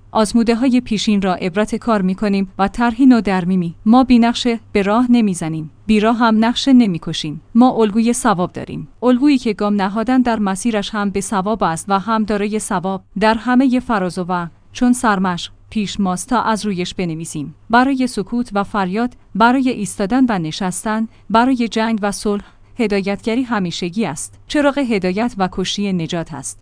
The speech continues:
خدا او را امامت بخشیده است بر زمین و زمان تا در همهٔ زمانها اهل زمین را هدایتگر باشد. نام مبارک امیر المومنین علی علیه السلام در فرمان حکومتی به مالک اشتر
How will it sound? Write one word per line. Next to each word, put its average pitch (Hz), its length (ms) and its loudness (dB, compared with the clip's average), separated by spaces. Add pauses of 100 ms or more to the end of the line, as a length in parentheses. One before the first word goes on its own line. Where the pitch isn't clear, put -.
خدا 220 340 2
او 220 180 -2
را 202 120 0
امامت 190 600 -2
بخشیده 190 400 -4
است 208 200 -6
بر 214 160 2
زمین 226 400 2
و 226 100 2
زمان 220 440 2
تا 254 140 0
در 196 160 2
همهٔ 240 440 0
زمانها 175 600 -2
اهل 226 240 0
زمین 208 360 0
را 196 120 -2
هدایتگر 196 680 -2
باشد. 147 380 -10 (220)
نام 262 300 6
مبارک 214 540 2
امیر 190 340 -2
المومنین 175 600 -2 (280)
علی 220 420 2
علیه 208 280 0
السلام 170 540 -4 (200)
در 208 140 2
فرمان 208 420 0
حکومتی 226 640 -2
به 208 120 0
مالک 196 400 -2
اشتر 170 400 -6